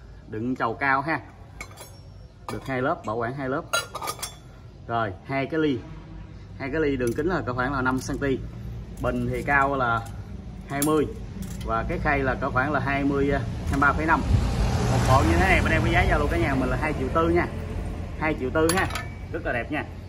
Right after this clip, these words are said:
Về mình có thể trưng bày, sưu tầm hoặc là cho thuê đám cưới rồi cũng được nha. Đây là mã số mười chín. Rồi mã số hai mươi. Hai mươi ngày hôm nay luôn. Bên em còn được một con rồng,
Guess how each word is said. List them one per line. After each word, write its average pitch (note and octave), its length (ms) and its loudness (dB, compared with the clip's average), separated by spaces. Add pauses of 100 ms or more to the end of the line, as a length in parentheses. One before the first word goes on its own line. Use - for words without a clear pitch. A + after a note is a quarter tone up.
Về A#2+ 180 -2
mình A#2 160 -2
có D3+ 100 -4
thể C3+ 220 -2
trưng C#3+ 160 0
bày, A#2+ 180 2
sưu D3+ 140 -4
tầm A#2+ 180 0
hoặc A2+ 140 -4
là A2+ 80 -8
cho C#3 160 4
thuê C#3+ 340 0 (500)
đám D#3 220 -2
cưới F#3+ 200 0
rồi - 80 -2
cũng C#3 120 -2
được C3 200 0
nha. A2+ 120 2 (340)
Đây C3 140 -4
là B2 60 -2
mã A2 140 -2
số E3 120 -8
mười D3 140 -4
chín. F3+ 220 -6 (1800)
Rồi C3+ 160 0
mã C3+ 80 -4
số G3 160 -2
hai E3+ 160 2
mươi. E3 220 2 (1600)
Hai E3 140 4
mươi E3 200 4
ngày E3 120 2
hôm D3+ 120 0
nay D#3 140 2
luôn. C3 180 -2 (920)
Bên D3+ 80 -2
em D3+ 120 0
còn A#2+ 140 -4
được A2+ 160 -6
một A2 140 -6
con C#3+ 180 2
rồng, A#2+ 260 2